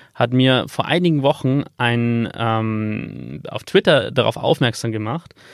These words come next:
dass es, ähm, eine Befragung nach der Europawahl gab. Es gibt ja immer diese Nachwahlbefragungen, äh, von A R D und Z D F. Und, ähm, insbesondere bei der Forschungsgruppe Wahlen, also die im Auftrag des Z D F Wähler befragt haben,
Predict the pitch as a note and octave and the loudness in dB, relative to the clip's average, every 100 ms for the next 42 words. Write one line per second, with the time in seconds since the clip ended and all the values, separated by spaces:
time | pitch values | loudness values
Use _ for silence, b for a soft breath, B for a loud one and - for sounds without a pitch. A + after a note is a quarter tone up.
0 | B B _ B2+ - C3+ - - F#2+ B2 | B B _ 0 2 -4 -4 -6 -4 -4
1 | D2+ B2+ B2+ B2 C3+ F3 G3 F3 D3+ - | 0 0 0 0 0 0 2 2 2 2
2 | D#3 C3 C3+ D3 A#2+ A2 G#2+ G#2 G2+ G2+ | 2 2 0 0 0 0 0 0 0 0
3 | G#2 G2+ A#2 A#2+ A2+ A2 A2 A#2 D#3 D#3+ | -4 -8 -4 0 0 0 0 0 2 2
4 | D3 - B2+ B2+ B2+ B2 B2 B B B | 0 -2 -2 -2 -2 -2 -4 B B B
5 | B - A#2 - G#2+ A2+ A#2 A2 - A#2 | B -4 -2 -2 0 2 2 0 -2 -2
6 | A#2 F#3 - - _ _ _ _ _ _ | 2 0 -2 -16 _ _ _ _ _ _
7 | _ - _ _ C#3+ C3 B2+ B2 - - | _ -20 _ _ 4 6 4 0 -6 -2
8 | B2+ A#2+ A#2+ A#2+ A2+ - D3+ D3 C3+ C3+ | 2 2 4 2 0 -2 -2 2 4 4
9 | A2+ A#2+ G2 - B2+ C#3 - C#3 B2+ A2+ | 4 0 2 0 0 -2 -2 -2 0 2
10 | B2 G3+ C#4 A#3+ C#3+ B2 - - - - | 2 4 2 0 -2 -2 -2 -2 -4 -6
11 | A2+ - A#2 - E3+ - C#3 C#3+ C3+ - | -10 -6 -6 -2 -2 0 2 2 0 -4
12 | C3 - B2+ B2 | -6 -4 -2 -2